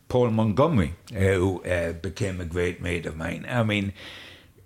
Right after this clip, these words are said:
it's quite an incredible story with, with Monty, because he scouted for Newcastle time and time again, uh, under several different managers,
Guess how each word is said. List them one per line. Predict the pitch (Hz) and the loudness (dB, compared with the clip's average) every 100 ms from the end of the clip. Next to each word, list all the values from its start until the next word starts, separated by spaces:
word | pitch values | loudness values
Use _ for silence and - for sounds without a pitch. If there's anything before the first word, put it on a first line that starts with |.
| _ _ | _ _
it's | 160 | -8
quite | - 240 240 | 0 2 4
an | 143 | 4
incredible | 110 - 185 113 101 | 4 6 4 6 4
story | - - 165 151 98 | 4 4 6 6 2
with, | 95 95 - | 2 0 0
with | 113 101 98 | 0 0 2
Monty, | 110 135 65 90 | 2 0 -2 -4
because | 104 110 117 110 | -4 -2 2 0
he | 107 147 | 0 0
scouted | 117 - 180 180 139 | 0 4 2 2 -2
for | - 117 | 0 2
Newcastle | 131 165 - 101 107 107 | 4 4 2 0 0 -2
time | - 143 127 | 0 0 0
and | 110 | -2
time | 117 117 101 | 0 0 0
again, | 92 117 113 80 120 - | 0 2 2 -2 -8 -4
uh, | 104 101 98 98 | 2 4 4 2
under | 107 101 98 92 87 - - - - - | 0 2 0 0 -2 -10 -18 -20 -18 -10
several | - 139 120 98 | -2 0 2 0
different | 95 95 - 92 | 0 -2 -2 -4
managers, | 117 98 80 98 | -2 -2 -4 -4